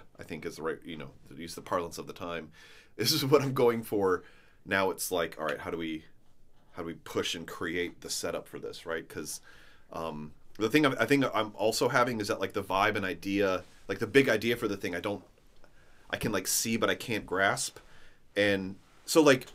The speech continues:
here's what I mean by this, right? Like, what makes Back to the Future, like, inherently relatable is, like, it's a movie about what would it be like if you could meet your parents as, when they were your age, right? Like, that's what, like, Back to the Future, like, taps into. And as an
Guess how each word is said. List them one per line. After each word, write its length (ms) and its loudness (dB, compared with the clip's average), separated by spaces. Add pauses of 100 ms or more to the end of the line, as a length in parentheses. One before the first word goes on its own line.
(600)
here's 180 6
what 80 6
I 60 4
mean 140 4
by 80 8
this, 180 2
right? 120 6
Like, 180 2
what 220 6
makes 280 4
Back 280 4
to 80 -10
the 80 0
Future, 300 -2
like, 180 4
inherently 380 -2
relatable 580 2 (340)
is, 420 2
like, 240 2
it's 120 -6
a 40 -2
movie 220 2
about 300 4 (480)
what 220 0
would 340 0
it 160 0
be 80 -2
like 260 4
if 120 -8
you 80 -2
could 140 -8
meet 200 -6
your 100 -4
parents 680 -4
as, 240 -2
when 140 -8
they 80 -2
were 100 -4
your 220 -6
age, 340 -12 (240)
right? 200 -2
Like, 220 -2 (220)
that's 280 4 (120)
what, 240 0
like, 180 0
Back 200 0
to 80 -20
the 80 -6
Future, 380 -6 (120)
like, 200 -6
taps 280 -2
into. 440 -2 (460)
And 300 2
as 160 -2
an 120 -4